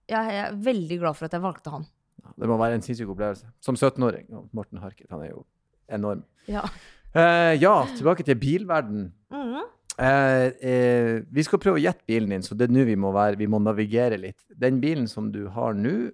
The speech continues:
Speaker 1: Mhm.
Speaker 2: eller er, er det din, disponerer du den, og er det den første bilen du noen gang hadde?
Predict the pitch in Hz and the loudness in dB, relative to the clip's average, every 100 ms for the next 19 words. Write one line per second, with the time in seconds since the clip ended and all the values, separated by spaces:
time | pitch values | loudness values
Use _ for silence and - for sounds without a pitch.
0 | _ _ _ 214 110 104 110 - 110 104 | _ _ _ -6 -4 -2 -4 -6 -4 -2
1 | 113 104 104 98 104 151 160 110 - 104 | -2 -2 -4 -4 -2 0 0 -2 -4 -2
2 | 117 147 147 120 110 - 127 131 120 107 | 0 0 0 -2 -6 -4 -2 -2 -2 -2
3 | 98 135 - 104 104 101 92 101 98 95 | -4 -8 -12 -10 -8 -8 -8 -8 -8 -8
4 | 90 131 131 | -10 -12 -14